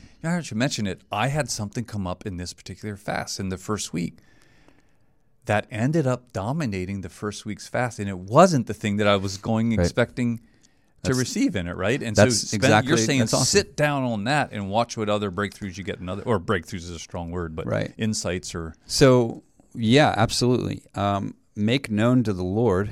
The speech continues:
Speaker 2: you know, cast all your cares on him, for he cares for you.
Speaker 1: Yeah.
Speaker 2: But in so doing, um,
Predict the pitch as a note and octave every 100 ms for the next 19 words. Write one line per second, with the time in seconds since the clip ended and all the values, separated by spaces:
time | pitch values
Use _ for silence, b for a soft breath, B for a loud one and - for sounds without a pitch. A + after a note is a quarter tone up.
0 | G#2+ G#2+ F#2 F2+ - G#2 G2+ G#2 F2+ E2+
1 | D#2+ E2+ F#2+ F#2 F2 F#2 A#2 - _ G2
2 | - G2 G2 C#3+ D#3 - - E2 - B
3 | F2+ F#2 G2 A2+ - - A#2+ A#2+ A2+ -
4 | A#2 G2 E2+ G#2 B2 A2 E2 G2 - B
5 | B B B - F#2+ F#2 G#2+ G2